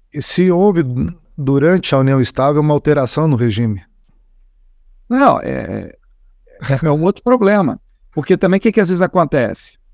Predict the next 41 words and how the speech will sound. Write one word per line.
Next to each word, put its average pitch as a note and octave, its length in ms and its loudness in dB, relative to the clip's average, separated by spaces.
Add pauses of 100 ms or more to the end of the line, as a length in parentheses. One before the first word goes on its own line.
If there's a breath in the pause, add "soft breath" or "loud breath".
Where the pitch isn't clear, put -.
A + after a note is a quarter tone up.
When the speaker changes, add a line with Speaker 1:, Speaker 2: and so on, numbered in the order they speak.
(240)
Speaker 2:
Veja, B2+ 400 0 (520)
eu - 60 -6
vou F3+ 120 2
te - 80 -6
falar, A3 320 2
e D#3+ 140 2
essa F3+ 180 0
alteração E3+ 460 0
do D3 60 0
regime, C#3+ 680 0 (720)
às B2 200 2
vezes E3+ 180 2
ela G3 140 4
se - 160 -10
dá E3+ 140 2
de F#3 80 -4
forma F#3+ 300 0
natural. F3+ 580 0 (180)
Vou B2 140 -4
te, - 120 -6
que - 120 -4
eu D3+ 40 4
vou E3 80 4
te D#3 120 -4
dar F3+ 120 4
um G#3+ 60 4
exemplo G#3 380 2
aqui, E3+ 160 -2
claro. D#3 400 -2 (680)
A C#3+ 80 0
pessoa G#3 440 2
reconhece F#3+ 920 0
na C3+ 180 0
escritura E3+ 680 0 (480)
de D3 200 -2
que - 140 0
ela F#3+ 140 6
está C#3 400 0
em C3+ 40 0
união C#3+ 320 0
estável D3 680 0